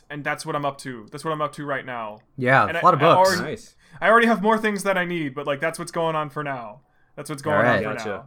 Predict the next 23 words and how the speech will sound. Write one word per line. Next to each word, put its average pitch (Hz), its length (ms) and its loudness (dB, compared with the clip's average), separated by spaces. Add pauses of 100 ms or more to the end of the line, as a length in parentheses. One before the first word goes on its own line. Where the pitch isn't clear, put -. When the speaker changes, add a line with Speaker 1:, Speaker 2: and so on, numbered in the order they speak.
(220)
Speaker 1:
In 170 120 -2
any 208 120 2
case, 185 280 -2
that's 208 180 0
my 214 100 2
week 190 220 -2
summed 180 240 -4
up. 160 240 0 (200)
Adam, 240 500 -2 (100)
what's 277 200 -12
going 285 180 -2
on 254 340 2
with 240 160 -10
you 285 220 0
and 277 100 -2
your 277 100 0
life? 277 480 2 (100)
How 277 200 0
are 285 60 0
things? 277 520 -6
Speaker 3:
Well, 247 140 2
let's 240 160 0
see. 214 460 -8